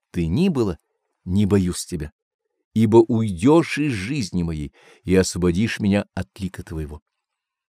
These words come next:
Будущее сотрёт тебя и сбросит со счёта.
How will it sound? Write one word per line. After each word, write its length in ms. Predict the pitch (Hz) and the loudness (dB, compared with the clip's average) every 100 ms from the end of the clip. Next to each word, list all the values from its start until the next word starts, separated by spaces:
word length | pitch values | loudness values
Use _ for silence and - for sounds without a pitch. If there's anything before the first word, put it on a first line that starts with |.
| _ _ | _ _
Будущее 680 | 143 151 92 82 - 87 80 | 4 4 4 -4 -6 -6 -6
сотрёт 560 | - 78 - 143 185 | -6 -8 0 2 2
тебя 380 | - 147 147 131 _ _ _ | -2 -2 0 -2 _ _ _
и 160 | - 107 | -2 -2
сбросит 600 | 85 95 117 - 107 - | 0 4 4 4 -2 -2
со 180 | - | -6
счёта. 520 | 95 - - - - | -8 -10 -2 -2 -2